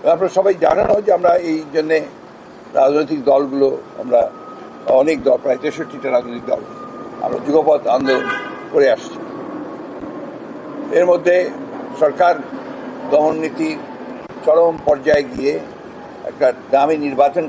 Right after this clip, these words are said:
করে তারা একটা নির্বাচন করেছে, আবারও তারা ক্ষমতা সেই জবরদখল করে বসে গেছে বেআইনিভাবে।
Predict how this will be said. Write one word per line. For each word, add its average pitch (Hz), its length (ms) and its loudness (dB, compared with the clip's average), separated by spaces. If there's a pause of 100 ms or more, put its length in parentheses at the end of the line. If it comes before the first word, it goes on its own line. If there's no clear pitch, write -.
করে 143 140 4
তারা 139 200 2
একটা 131 160 -4
নির্বাচন 127 460 0
করেছে, 139 260 0
আবারও 127 240 2
তারা 120 140 -4
ক্ষমতা 117 420 -4 (840)
সেই 117 120 -4 (960)
জবরদখল 135 480 0
করে 123 140 0
বসে 120 260 -6
গেছে 107 240 -10
বেআইনিভাবে। 120 600 -2